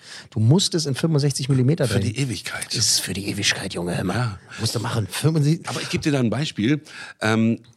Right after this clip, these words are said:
Speaker 2: es ist zur Zeit, werden wieder alte Serien ausgegraben, Straßen von San Francisco. Und die
Speaker 1: Mhm.
Speaker 2: haben die damals auf Film gedreht, ne? Zwar nur sechzehn Millimeter,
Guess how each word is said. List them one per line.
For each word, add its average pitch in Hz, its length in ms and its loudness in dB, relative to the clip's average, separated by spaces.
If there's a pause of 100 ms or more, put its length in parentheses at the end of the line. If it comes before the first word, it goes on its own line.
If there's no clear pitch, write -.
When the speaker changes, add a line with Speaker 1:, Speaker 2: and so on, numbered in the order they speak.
(200)
Speaker 2:
es 110 200 -2
ist - 180 0
zur 123 100 0
Zeit, 123 360 -2
werden 120 340 4
wieder 117 240 2
alte 120 180 2
Serien 113 380 4
ausgegraben, 90 640 -2
Straßen 104 440 0
von 104 100 2
San 107 180 2
Francisco. 110 460 2
Und 95 320 2
die 113 60 6
Speaker 1:
Mhm. 107 60 6
Speaker 2:
haben 123 120 4
die 175 80 0
damals 151 320 0
auf 151 100 0
Film 190 280 2
gedreht, 85 360 -2
ne? 139 120 2
Zwar 135 160 2
nur 131 100 2
sechzehn 131 380 2
Millimeter, 110 560 2